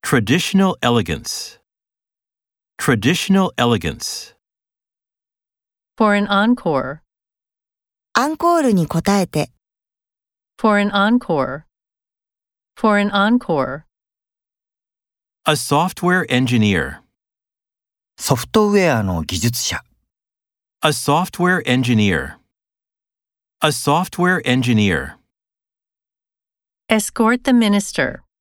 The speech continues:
Speaker 3: 大臣を護衛する。
Speaker 2: Escort the minister. Escort the minister.
Speaker 1: Exotic music.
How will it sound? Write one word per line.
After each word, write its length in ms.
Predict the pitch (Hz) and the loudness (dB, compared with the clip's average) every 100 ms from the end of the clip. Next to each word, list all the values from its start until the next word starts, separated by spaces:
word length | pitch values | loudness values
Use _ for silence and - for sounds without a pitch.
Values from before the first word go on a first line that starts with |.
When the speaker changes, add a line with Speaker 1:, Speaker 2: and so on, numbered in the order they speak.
| _ _ _ _ _ _ _ _ - | _ _ _ _ _ _ _ _ -2
Speaker 3:
大 280 | 247 320 302 | 0 0 2
臣 280 | 247 196 | 2 2
を 120 | 156 139 | 2 2
護 200 | 170 196 | 2 2
衛 180 | 214 | 2
す 180 | 208 202 | 0 -2
る。 200 | 196 190 _ _ _ _ _ _ _ _ _ _ - | -2 -2 _ _ _ _ _ _ _ _ _ _ -2
Speaker 2:
Escort 540 | 220 - - 220 247 | -2 0 0 0 2
the 80 | - | 2
minister. 680 | 247 220 202 196 - 127 - _ _ _ _ _ _ _ _ _ _ _ - | 2 4 2 -2 -4 -4 -4 _ _ _ _ _ _ _ _ _ _ _ -4
Escort 540 | 220 214 - 226 233 247 | -2 -2 -2 0 0 2
the 80 | |
minister. 720 | 254 226 202 202 - 143 - - _ _ _ _ _ _ _ _ _ _ _ _ _ _ _ - | 2 4 2 0 -2 -4 -6 -14 _ _ _ _ _ _ _ _ _ _ _ _ _ _ _ -2
Speaker 1:
Exotic 640 | 123 92 110 113 160 - | 0 0 0 0 0 0
music. 640 | 110 131 147 78 - - | 2 2 0 -4 -6 -20